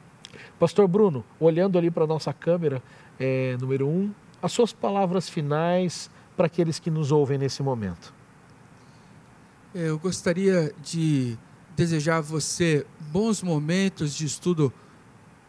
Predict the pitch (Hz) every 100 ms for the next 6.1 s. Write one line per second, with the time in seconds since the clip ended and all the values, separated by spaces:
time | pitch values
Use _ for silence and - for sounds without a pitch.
0 | - 175 151 160 156 143 131 139 143 170
1 | 190 190 - - - 156 156 147 156 139
2 | 160 160 156 - 165 185 160 143 165 -
3 | 165 165 - 147 160 - 165 151 127 -
4 | - - - 170 175 - 160 156 180 190
5 | 190 160 151 147 147 151 131 143 160 156
6 | -